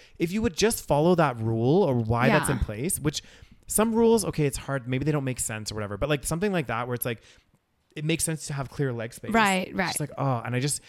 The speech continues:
Speaker 1: I just know that this kind of person would al-, be like this throughout everything in life.
Speaker 2: Yeah.
Speaker 1: You know what I mean?
Speaker 2: Yeah,
Speaker 1: Like,
Speaker 2: yeah, yeah, yeah. It's like, you can't, like, they just follow the,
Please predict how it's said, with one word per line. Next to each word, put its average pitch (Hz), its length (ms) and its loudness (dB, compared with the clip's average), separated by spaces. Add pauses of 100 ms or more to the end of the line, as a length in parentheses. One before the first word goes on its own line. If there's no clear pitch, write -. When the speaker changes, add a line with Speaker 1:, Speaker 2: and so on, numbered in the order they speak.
(140)
Speaker 1:
I 143 100 2
just 151 160 0
know 139 340 6
that 113 220 -6
this 131 220 -2
kind 135 200 -4
of 123 180 -6
person 143 440 -2
would 131 180 0
al-, 127 220 -6
be 135 180 6
like 131 140 4
this 120 220 -2 (280)
throughout 165 280 6
everything 131 320 0
in 107 100 -10
life. 107 220 -14 (120)
Speaker 2:
Yeah. 202 180 4
Speaker 1:
You 127 40 0
know 123 60 -2
what 117 80 -4
I 113 60 -4
mean? 113 140 -8
Speaker 2:
Yeah, 220 100 8
Speaker 1:
Like, 220 100 8
Speaker 2:
yeah, 202 80 8
yeah, 190 160 8
yeah. 180 260 4 (440)
It's - 120 0
like, 226 140 6
you 226 80 4
can't, 214 500 4
like, 226 240 0
they 302 100 4 (100)
just - 260 -8
follow 285 280 6
the, 233 160 0